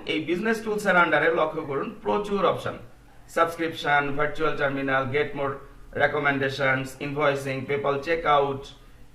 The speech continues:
এটি মূলত প্রয়োজন আমাদের। এরপরে আরো অনেক অনেক অপশন রয়েছে, sell on social, কিউআর কোডস, আপনি কিউআর কোডস এর মাধ্যমে পেমেন্ট নিতে পারেন,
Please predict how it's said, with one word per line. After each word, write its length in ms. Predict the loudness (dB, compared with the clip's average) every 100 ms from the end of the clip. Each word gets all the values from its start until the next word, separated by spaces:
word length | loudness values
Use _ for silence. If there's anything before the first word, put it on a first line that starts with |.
| -4
এটি 280 | -2 0 0
মূলত 340 | 4 4 4
প্রয়োজন 400 | 4 2 2 0
আমাদের। 260 | -2 -4 -8 -10 -20 -20 -18 -16 -2
এরপরে 280 | 0 4 6
আরো 280 | 8 8 8
অনেক 320 | 6 4 2
অনেক 180 | 0 0
অপশন 300 | -2 -2 -2
রয়েছে, 440 | 0 0 0 -2 -4 -12 -18 -20 -10 4
sell 160 | 6
on 120 | 6 2
social, 460 | 0 0 2 0 0
কিউআর 240 | 4 6
কোডস, 460 | 6 2 0 -2 -12 -20 -14 -4
আপনি 220 | -4 -4
কিউআর 340 | -2 4 6 6
কোডস 240 | 2 4
এর 80 | 2
মাধ্যমে 340 | 2 0 -4 -2
পেমেন্ট 300 | 0 2 2
নিতে 140 | 2
পারেন, 380 | 4 4 4